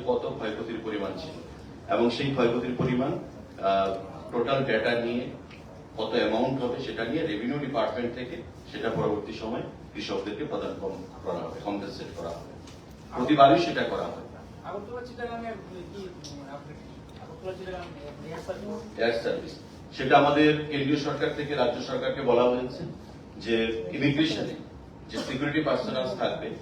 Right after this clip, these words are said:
Speaker 1: তারা বর্তমানে সিআইএসএফ প্রদান করবে না। আপনারা জানেন যে আমাদের আগরতলা এয়ারপোর্ট সিআইএসএফ এর কভারেজের আন্ডারে, তাই রাজ্য পুলিশকে সেটা প্রদান করতে।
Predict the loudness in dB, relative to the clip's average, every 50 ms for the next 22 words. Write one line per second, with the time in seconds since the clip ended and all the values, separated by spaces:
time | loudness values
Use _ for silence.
0 | -14 -16 -18 -18 -18 -18 -14 -12 -10 -10 -10 -12 -12 0 4 6 8 8 8 8
1 | 6 4 4 2 0 2 2 0 0 -2 0 4 4 4 4 4 2 -2 -4 -2
2 | 0 0 2 0 0 0 -2 -2 -2 0 -2 -2 -2 -4 -6 -8 -10 -12 -12 -14
3 | -14 -16 -16 -16 -16 -18 -18 -18 -18 -18 -18 -18 -14 -4 -4 -2 2 4 4 6
4 | 8 8 8 8 6 4 4 4 4 2 2 2 0 -2 -4 -6 -4 -4 -2 2
5 | 4 4 4 4 4 0 0 -2 0 0 0 0 -2 -4 -10 -12 -12 -10 -8 -6
6 | -4 -4 -4 -4 -4 -2 -2 -2 -2 0 -2 -2 -2 -4 -4 -4 -4 -4 -6 -6
7 | -8 -8 -8 -10 -10 -12 -14 -16 -16 -16 -16 -16 -16 -16 -16 -16 -6 4 6 10
8 | 10 12 10 10 8 6 4 4 4 2 0 0 -2 -2 -4 -4 -4 -4 -4 -6
9 | -8 -12 -14 -14 -14 -8 -2 -2 0 0 0 0 0 0 0 -2 -4 -8 -10 -10
10 | -12 -14